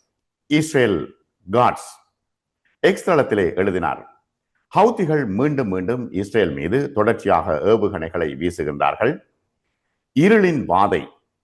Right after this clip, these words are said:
முதற் பேரானவரின் மரணத்தின் வாதை, பத்து வாதைகளையும் நாங்கள் முடிப்போம்." இந்த ட்வீட்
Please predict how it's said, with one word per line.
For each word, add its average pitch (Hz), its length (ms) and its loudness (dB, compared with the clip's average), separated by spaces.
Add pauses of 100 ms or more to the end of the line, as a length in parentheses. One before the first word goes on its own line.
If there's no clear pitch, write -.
(220)
முதற் 147 520 0
பேரானவரின் 107 840 2 (160)
மரணத்தின் 98 800 0
வாதை, 80 340 0 (320)
பத்து 139 520 -2
வாதைகளையும் 95 560 -2
நாங்கள் 90 400 -2
முடிப்போம்." 87 500 -2 (1200)
இந்த 180 200 2
ட்வீட் 196 380 2